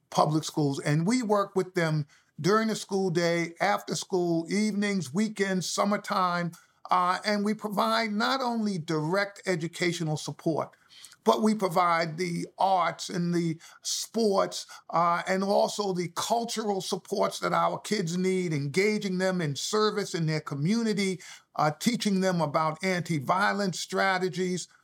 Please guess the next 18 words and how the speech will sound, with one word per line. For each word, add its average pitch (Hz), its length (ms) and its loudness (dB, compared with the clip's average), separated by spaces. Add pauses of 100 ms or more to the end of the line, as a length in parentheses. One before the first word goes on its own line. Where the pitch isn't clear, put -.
(120)
uh, 156 220 0
trying 214 380 2
to 214 80 0
make 196 260 0
sure 190 340 0
that 156 220 -4
these 185 240 -2
kids 170 340 -2
grow 160 320 0
up 160 200 0
knowing 170 640 0
that 135 340 -4 (380)
a 156 100 2
college 170 540 2
is 151 120 0
in 156 200 0
their 147 160 -2
future. 165 520 -4